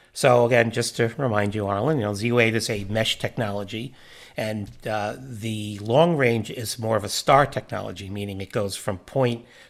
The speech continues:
to the base, point to base.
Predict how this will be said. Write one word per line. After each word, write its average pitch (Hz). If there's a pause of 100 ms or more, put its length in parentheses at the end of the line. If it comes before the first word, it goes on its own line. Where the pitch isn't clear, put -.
(120)
to 110 (260)
the 107
base, 107
point -
to 107
base. -